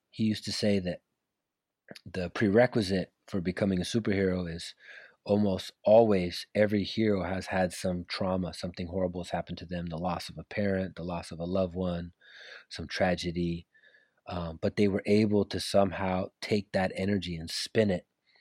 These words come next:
and turn it into a set of skills and a strength and ability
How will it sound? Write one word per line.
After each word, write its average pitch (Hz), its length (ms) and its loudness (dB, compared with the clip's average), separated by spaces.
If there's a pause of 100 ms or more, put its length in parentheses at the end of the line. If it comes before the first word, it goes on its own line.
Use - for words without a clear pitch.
(380)
and 87 320 -4
turn 104 240 0
it 95 160 -2
into 87 720 -6
a 80 180 -8
set 95 240 0
of 85 80 -4
skills 95 540 2
and 85 80 -6
a 80 80 -8
strength 95 420 -2
and 82 100 -6
ability 85 600 0